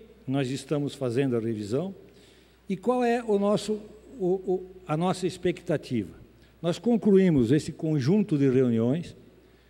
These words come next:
coletamos essas informações, estamos trabalhando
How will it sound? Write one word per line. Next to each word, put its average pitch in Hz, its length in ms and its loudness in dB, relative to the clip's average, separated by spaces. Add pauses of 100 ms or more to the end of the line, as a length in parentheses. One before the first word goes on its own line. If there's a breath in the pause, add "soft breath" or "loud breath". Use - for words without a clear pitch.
(1500 soft breath)
coletamos 202 640 4
essas 147 320 0
informações, 135 920 0
estamos 214 460 2
trabalhando 156 760 4